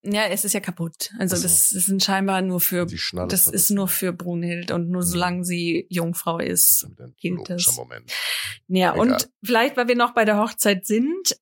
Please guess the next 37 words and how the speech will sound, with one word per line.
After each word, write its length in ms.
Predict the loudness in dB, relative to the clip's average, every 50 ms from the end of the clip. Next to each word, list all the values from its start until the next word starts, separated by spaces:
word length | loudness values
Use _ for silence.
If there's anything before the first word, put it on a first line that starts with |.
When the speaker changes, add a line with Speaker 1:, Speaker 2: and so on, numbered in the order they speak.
| _ 2
Speaker 1:
auch 160 | 2 2 4
Siegfried 520 | 4 4 4 4 2 2 0 0 0 2
hat 180 | 0 0 2 2
ja, 280 | 2 4 4 2 2
ähm, 680 | 0 0 0 2 2 2 2 2 2 2 0 0 0 -2
die 220 | 0 0 2 2
Ehe 160 | 4 4 4 2
vollzogen 440 | 2 0 0 2 2 2 2 2 0
mit 160 | -2 -2 -2
Kriemhild 340 | 0 0 2 2 2 2 0
und 100 | 0 2
es 100 | 2 2 4
ist 140 | 4 4
in 100 | 4 4
der 160 | 4 2 4 2
Zeit 240 | 2 0 0 0
ja 140 | 0 0 0 0
üblich, 360 | 0 0 2 0 0 2 2
eine 140 | 2 2 2
Morgengabe 680 | 0 0 0 0 0 0 2 2 2 2 2 2 2
zu 180 | 0 0 0 0
geben. 340 | 0 0 2 2 2 2 2
Das 200 | 2 2 2 2
heißt, 320 | 2 2 2 0 -2 -4
die 80 | -8 -10
Frau 340 | -6 0 2 2 2 2
bekommt 560 | 2 -2 -2 -2 0 0 0 2 0 0 -2 -4
von 480 | -6 -4 -2 -2 -2 -2 -2 -4 -6 -8
der 200 | -6 -4 -2 -2
Familie 500 | 0 0 -2 2 2 2 4 4 2 2
oder 200 | 0 0 -2 0
ihres 240 | 0 0 2 2 2
Mannes 300 | 4 4 2 2 0 -2
oder 100 | -4 -6 -6
von 140 | -6 -6 -4
ihrem 200 | -4 -4 -4 -4
Mann 260 | -2 -2 -2 -4